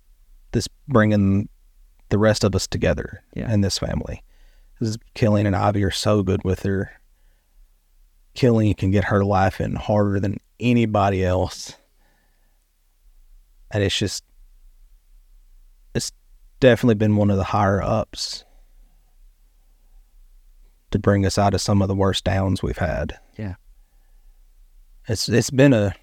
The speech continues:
Speaker 1: roller coaster. I'll
Speaker 2: Not a big fan of roller coasters.
Speaker 1: No, I, I can't ride 'em. So it's, the emotional ones are worse.
Speaker 2: You're so much worse.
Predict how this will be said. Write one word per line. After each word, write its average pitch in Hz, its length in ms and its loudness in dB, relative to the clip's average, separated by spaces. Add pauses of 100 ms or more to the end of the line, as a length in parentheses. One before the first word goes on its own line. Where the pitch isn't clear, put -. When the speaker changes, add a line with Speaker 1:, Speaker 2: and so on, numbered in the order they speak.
Speaker 1:
roller 104 280 4
coaster. - 380 -4 (3000)
I'll 110 200 2
Speaker 2:
Not 123 100 2
a 107 40 2
big 98 200 0
fan 95 240 0
of 87 140 -4
roller 80 240 -2
coasters. - 420 -6
Speaker 1:
No, 101 300 2
I, 107 260 2 (220)
I - 100 -2
can't - 320 -6
ride - 160 -16
'em. - 120 -12 (1120)
So 110 180 4
it's, - 260 0 (960)
the 107 160 2
emotional 104 460 2
ones 101 180 2
are 98 100 2
worse. - 440 -4 (260)
Speaker 2:
You're 123 220 -2
so 101 200 -4
much 107 240 -4
worse. 120 440 -2